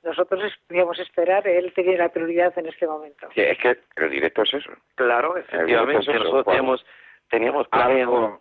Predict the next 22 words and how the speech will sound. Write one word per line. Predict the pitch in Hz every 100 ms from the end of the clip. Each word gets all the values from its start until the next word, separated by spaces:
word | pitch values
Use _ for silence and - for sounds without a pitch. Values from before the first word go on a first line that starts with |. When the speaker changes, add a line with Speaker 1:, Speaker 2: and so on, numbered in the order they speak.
| _
Speaker 2:
claro, | 92 90 123
a-, | 101 107
algo | 104 107 117
más | 120 123
importante | 123 127 143 143 147 156 _ _ _ -
que |
está | 98 110
en | 113
ese | 113
momento, | 113 120 127 127
que | 104
no | 95
se | 98
puede | 95 101
dejar, | 101 117 120 _ _
y | 90
hay | 90
que | 85 85 82 82
hacer. | 82 82 87 90 87 78 78 - _ - _ _ -
Speaker 3:
Bueno, | 78 73
Speaker 2:
Y | 73 67
Speaker 3:
pues | 87